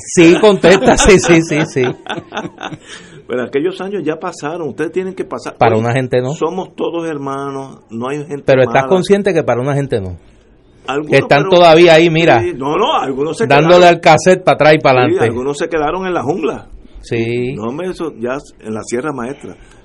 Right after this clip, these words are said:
Speaker 2: Bueno, pero señores, yo tengo, de paso, antes que todo, el señor gobernador se dirige en su tercer mensaje de Estado. Digamos, ese cuatrenio va rapidito, ya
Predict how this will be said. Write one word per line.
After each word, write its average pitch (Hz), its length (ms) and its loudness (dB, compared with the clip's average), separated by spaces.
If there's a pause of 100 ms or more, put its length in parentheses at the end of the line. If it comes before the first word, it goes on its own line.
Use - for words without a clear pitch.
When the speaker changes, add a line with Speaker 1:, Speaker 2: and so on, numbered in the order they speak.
(300)
Speaker 2:
Bueno, 139 280 -6
pero 117 160 -6
señores, 123 440 -6 (540)
yo 156 200 -2
tengo, 220 320 -2 (200)
de 123 120 -6
paso, 151 400 -6
antes 113 240 -12
que 143 120 -6
todo, 113 300 -6 (400)
el 104 120 -6
señor 110 340 -8
gobernador 135 640 -6 (380)
se 117 140 -6
dirige 113 400 -4
en 139 80 -6
su - 260 -6 (180)
tercer 151 680 0 (480)
mensaje 127 800 -6
de 117 160 -8
Estado. 120 680 -6 (640)
Digamos, 101 300 -12 (120)
ese 107 260 -14
cuatrenio 113 560 -12
va 85 120 -18
rapidito, 113 580 -10
ya 95 160 -10